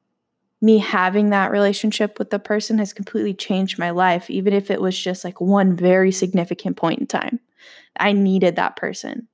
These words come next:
even though I didn't know that I needed them, and they showed up for me in the best, most intense and amazing way possible that completely changed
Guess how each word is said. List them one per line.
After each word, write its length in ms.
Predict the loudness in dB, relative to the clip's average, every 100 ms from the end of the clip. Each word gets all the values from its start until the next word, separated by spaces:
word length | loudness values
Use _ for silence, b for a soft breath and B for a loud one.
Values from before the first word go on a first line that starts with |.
| _ _ _ _ _ _ -2
even 180 | 4 6
though 80 |
I 100 | 6
didn't 240 | 4 2 0
know 220 | 0 0
that 100 | -2
I 100 | -4
needed 300 | -6 -10 -8
them, 240 | -8 -6
and 100 | -6
they 100 | -4
showed 520 | -4 -4 0 2 2 2
up 180 | -2
for 120 | -2 -2
me 180 | 0
in 120 | 0 -2
the 200 | -4 -10 _ _ 0
best, 280 | 0 0 -12 _
most 440 | -2 0 -2 -10 _ _ _ _ _ _ -4
intense 720 | -4 -4 0 0 0 -4 -12 _ _ _ _ _
and 100 | 2
amazing 460 | 2 2 2 0 0
way 120 | -2
possible 520 | -4 0 0 -2 -6
that 200 | -6 -6
completely 500 | -8 -2 0 0 -2
changed 680 | -8 -6 -2 0 -2 -4 -12